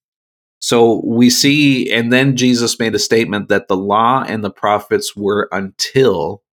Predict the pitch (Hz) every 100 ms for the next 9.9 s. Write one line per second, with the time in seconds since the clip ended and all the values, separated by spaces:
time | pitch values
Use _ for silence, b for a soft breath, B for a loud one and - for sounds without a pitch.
0 | _ - 101 95 92 90 80 - - -
1 | _ _ _ _ _ _ - 127 120 120
2 | 127 - - - - 156 151 107 95 110
3 | - _ _ _ _ _ _ _ 95 120
4 | 123 120 131 139 139 143 143 139 120 127
5 | - 120 - - 123 90 82 - - 113
6 | 98 98 98 95 - 87 87 - _ _
7 | - 101 107 113 113 117 113 113 117 117
8 | 120 - - _ _ - 139 131 123 -
9 | - 127 117 120 - 113 104 110